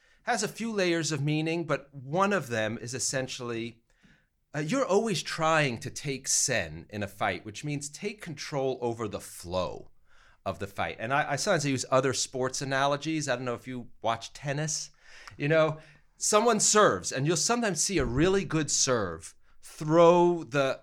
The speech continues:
the receiver off balance. And then they return, and then the server is grounded and is getting the other person to just run back and forth, always on the defense, never settled and grounded.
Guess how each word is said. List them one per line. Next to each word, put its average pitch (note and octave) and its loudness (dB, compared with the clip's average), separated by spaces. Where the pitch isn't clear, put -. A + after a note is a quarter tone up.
the B2+ -2
receiver A#2 -2
off C#3+ 4
balance. - -2
And C#3 4
then G3+ 6
they G#3 4
return, D3 2
and A2+ -6
then B2+ -4
the B2 -6
server E3+ -2
is G2 -6
grounded D#3 -2
and C#3+ 2
is A#2 -4
getting G#3+ 0
the F#3 0
other E3+ -2
person D3+ -6
to D3 -4
just D3+ -8
run G#3 4
back E3 -4
and D3+ -2
forth, D3 -2
always G3 2
on D3 0
the C3+ -4
defense, A#2+ -6
never D3 0
settled C#3 2
and B2 -4
grounded. A#2+ 0